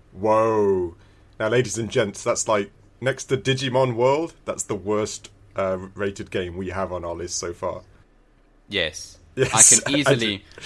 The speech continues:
Speaker 2: I mean, I don't know if it's because I played the first Splinter Cell game. I played the first Splinter Cell game, and that was akin to, uh, almost Metal Gear Solid, but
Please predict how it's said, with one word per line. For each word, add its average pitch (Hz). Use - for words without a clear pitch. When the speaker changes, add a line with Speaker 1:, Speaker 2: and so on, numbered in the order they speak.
Speaker 2:
I 160
mean, 160
I 151
don't 160
know 156
if -
it's 147
because 135
I 123
played 123
the 117
first 123
Splinter 104
Cell 92
game. 82
I -
played 156
the 151
first 151
Splinter 135
Cell 120
game, 110
and 107
that 120
was 110
akin 110
to, 98
uh, 101
almost 123
Metal 117
Gear 113
Solid, 113
but 107